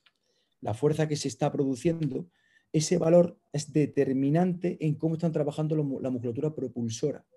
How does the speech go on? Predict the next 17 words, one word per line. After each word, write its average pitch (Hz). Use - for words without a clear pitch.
Cadena 127
posterior, 120
principalmente 120
hablo 143
de 139
isquiotibiales 120
y 113
glúteos. 123
Se, 135
he-, -
hemos 170
visto 180
que 135
cuando 123
ese 151
valor 165
baja 156